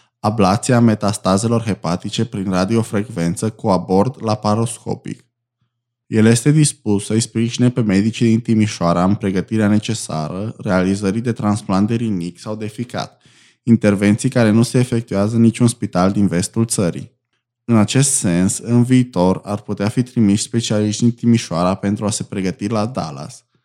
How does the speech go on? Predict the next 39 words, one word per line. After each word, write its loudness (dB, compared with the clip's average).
De -4
altfel, 0
Giuliano 2
Testa -2
a -2
realizat -2
ultimul 0
transplant 0
de 2
rinic 2
din 0
Timișoara -2
alături -6
de 0
medicii -2
de -4
la -2
Spitalul -4
Județean -4
în -2
anul 0
două 0
mii 2
cinci. -6
În -6
acest -2
moment, 6
Spitalul 0
Județean 0
Timișoara 0
nu 2
este 2
acreditat -2
pentru -4
realizarea 0
de -2
transplant -4
de 0
rinic -2